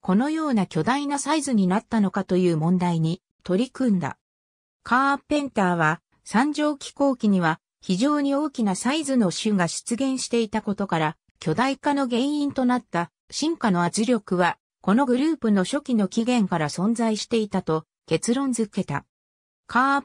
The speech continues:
ペンターは、象やサイなどの巨大な植物食哺乳類の研究を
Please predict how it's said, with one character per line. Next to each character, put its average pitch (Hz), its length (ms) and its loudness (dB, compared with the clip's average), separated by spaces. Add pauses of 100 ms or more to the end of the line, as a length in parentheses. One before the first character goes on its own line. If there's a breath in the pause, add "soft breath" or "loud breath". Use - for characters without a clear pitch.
ペ 294 140 0
ン 277 80 -6
タ 180 240 0
ー - 20 -2
は、 165 240 0 (240)
象 262 240 4
や 202 160 2
サ 262 180 -2
イ 294 100 0
な 233 140 2
ど 190 120 2
の 160 120 -2
巨 156 160 -2
大 233 220 0
な 254 160 -2
植 196 340 -2
物 302 260 -2
食 269 300 -2
哺 285 140 -2
乳 285 200 0
類 240 220 4
の 160 140 0
研 214 240 0
究 202 260 0
を 170 220 2